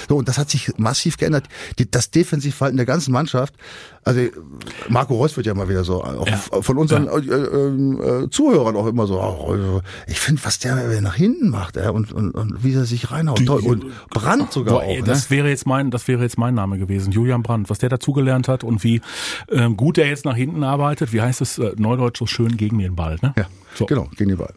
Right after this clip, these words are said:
Speaker 1: Ja.
Speaker 2: <clears throat> Gegen den Ball. Karim fragt auch, werde ich am Samstag spielen? Ah, nein, das ist weiter. <laughs> Wir wissen nicht, ob's Karim Adeyemi ist, aber Karim fragt,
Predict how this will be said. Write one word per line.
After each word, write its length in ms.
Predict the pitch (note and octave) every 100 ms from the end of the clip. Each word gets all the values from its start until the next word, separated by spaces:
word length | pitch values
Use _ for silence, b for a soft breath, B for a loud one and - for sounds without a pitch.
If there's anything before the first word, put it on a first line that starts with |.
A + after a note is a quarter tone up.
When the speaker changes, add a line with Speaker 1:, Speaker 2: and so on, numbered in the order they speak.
| -
Speaker 1:
Ja. 80 | - -
Speaker 2:
<clears throat> 120 | -
Gegen 220 | C3+ C#3
den 140 | C#3+ B2
Ball. 180 | G2+ F#2+ B B -
Karim 520 | - G#3 E3+ A2 G2+
fragt 340 | - D3 C#3+
auch, 320 | - B2 G3 - - - _ B B B B -
werde 200 | A#2+ E3+
ich 100 | F3
am 100 | C#3+
Samstag 280 | D3 D3+
spielen? 200 | - E3+
Ah, 80 | F3
nein, 160 | A2+ F#2+
das 160 | F#2+
ist 140 | - -
weiter. 240 | - A#2
<laughs> 1300 | B2+ - - F3 - - - E3+ - D3 - - -
Wir 100 | C#3+
wissen 200 | D#3 -
nicht, 160 | D3+ B2+
ob's 180 | A#2+ -
Karim 320 | C#3+ C3+ A#2+
Adeyemi 400 | A#2 A2 B2+ A#2
ist, 220 | G#2+ B2+
aber 260 | - A#2 G#2
Karim 360 | C#3+ D3+ D3+
fragt, 320 | - C3+ C3+